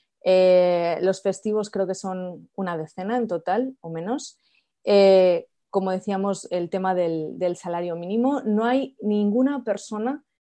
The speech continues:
que cobre el salario mínimo federal en este país y que pueda acceder a alquilar un apartamento de una habitación en prácticamente ningún territorio de este país. Em,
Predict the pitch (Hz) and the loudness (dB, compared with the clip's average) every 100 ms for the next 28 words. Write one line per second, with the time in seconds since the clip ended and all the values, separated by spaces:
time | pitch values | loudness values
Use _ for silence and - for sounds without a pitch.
0 | - 190 - 220 254 254 214 202 208 208 | -8 -6 0 2 2 0 -2 -2 0 0
1 | 214 220 214 202 190 190 202 190 - 202 | 0 -2 -4 -4 -2 -2 -4 -6 -8 -6
2 | 180 208 233 - 180 196 208 226 202 - | -2 -2 -4 -6 -4 -2 -2 -2 -6 -6
3 | 185 196 220 - _ 185 175 170 165 160 | -2 -2 -2 -8 _ -2 -2 -2 -2 -4
4 | - _ - 180 170 - 175 185 233 - | -10 _ -6 -6 -4 -6 -2 0 -2 -6
5 | 202 202 196 185 190 175 180 196 180 175 | -6 -4 -4 -8 -8 -8 -6 -4 -6 -8
6 | 175 165 - - - - - - _ _ | -10 -10 -10 -12 -12 -12 -12 -20 _ _
7 | _ _ - 202 202 - 240 220 226 247 | _ _ -6 -2 -2 0 0 2 4 6
8 | 226 208 196 226 220 208 _ - 180 175 | 6 4 4 4 4 0 _ -6 -6 -4
9 | 165 180 165 156 156 85 160 160 170 160 | -2 0 0 -4 -8 -4 -4 -4 -8 -12
10 | 143 - - - _ _ _ _ - 214 | -12 -12 -16 -20 _ _ _ _ 0 4
11 | 214 208 202 196 196 185 170 | 6 6 6 4 2 -2 -8